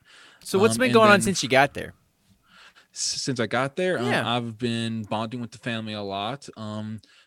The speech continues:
Speaker 2: um, I, I helped Mister Sexton with,
Speaker 1: Mm-hmm.
Speaker 2: with, with a woodworking project he,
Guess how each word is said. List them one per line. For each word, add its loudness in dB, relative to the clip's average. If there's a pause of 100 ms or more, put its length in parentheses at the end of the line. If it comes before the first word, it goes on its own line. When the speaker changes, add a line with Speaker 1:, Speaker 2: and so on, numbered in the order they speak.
(120)
Speaker 2:
um, -8 (120)
I, -4 (100)
I -6
helped -4
Mister -8
Sexton -8
with, -6
Speaker 1:
Mm-hmm. -16 (680)
Speaker 2:
with, -4
with -10
a -2
woodworking -4
project -4
he, -12